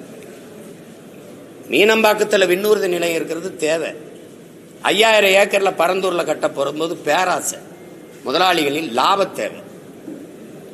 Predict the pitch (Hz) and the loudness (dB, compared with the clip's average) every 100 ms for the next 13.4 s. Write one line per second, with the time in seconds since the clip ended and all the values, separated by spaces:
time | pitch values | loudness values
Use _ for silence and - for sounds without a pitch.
0 | - - - 160 196 190 208 220 196 165 | -20 -14 0 2 4 2 2 2 2 0
1 | 170 180 175 160 151 151 147 139 123 117 | -2 -2 -4 -2 -2 -2 -2 -2 0 -2
2 | 117 - - - - - 147 156 160 175 | -6 -16 -20 -20 -18 -6 -4 -2 0 2
3 | 196 185 151 120 107 - - 120 131 123 | 2 0 -2 -4 -10 -14 -14 -10 -8 -4
4 | 123 127 127 131 127 131 123 110 117 151 | -2 0 -2 -2 -2 -2 -4 -4 -6 -6
5 | 147 131 120 110 113 120 113 107 113 107 | -6 -4 -6 -4 -6 -6 -6 -4 -4 -6
6 | 113 92 87 - - - - 120 165 165 | -10 -12 -12 -14 -20 -20 -14 -10 -10 0
7 | 190 190 - - - - - - - - | 2 2 -4 -14 -16 -16 -16 -16 -18 -18
8 | - - 131 190 226 226 220 220 196 185 | -18 -6 -2 2 2 2 2 0 -2 -2
9 | 185 165 156 147 147 175 180 170 143 123 | -4 -4 -2 -2 -2 -2 -2 -2 0 -2
10 | - - - - - - - 156 185 175 | -6 -16 -18 -20 -20 -18 -4 0 0 0
11 | 160 151 147 190 160 151 139 135 151 143 | -2 -2 0 0 0 -2 -2 -4 -4 -6
12 | 110 156 175 175 123 98 87 - 131 165 | -4 0 2 0 -2 -6 -10 -10 -4 -2
13 | 180 143 - - | -2 -4 -6 -10